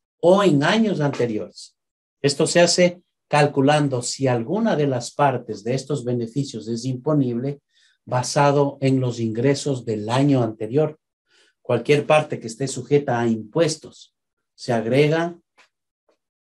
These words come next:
al beneficio del año en curso. Formulario diez cuarenta, línea seis B. Contribuyente debe elegir el método si reduce método de beneficios imponibles.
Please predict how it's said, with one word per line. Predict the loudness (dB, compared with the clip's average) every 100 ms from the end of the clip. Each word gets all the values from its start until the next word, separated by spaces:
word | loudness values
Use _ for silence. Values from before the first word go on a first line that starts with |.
| _
al | -2 0
beneficio | 2 0 0 0 0
del | 0
año | 0 0 -2
en | -6
curso. | -8 -10 -8
Formulario | -4 -2 2 2 2
diez | -4 -6 -6
cuarenta, | -6 -6 -6 -8
línea | -8 -8 -8
seis | -8 -10 -10 -10
B. | -12 -14 _ _ _ _ _ _ _ _
Contribuyente | -8 -4 0 2 2 2 2
debe | 4
elegir | 4 0 -2 -2
el | 0 0
método | -2 -2 -4 -6
si | -6
reduce | -4 -2 -2 0 -2 -4 _ _ _ -4
método | 0 2 2 0 0
de | 0
beneficios | 0 -2 -6 -8 -8 -10 -10
imponibles. | -10 -10 -10 -8 -8 -10 -20 -20 -20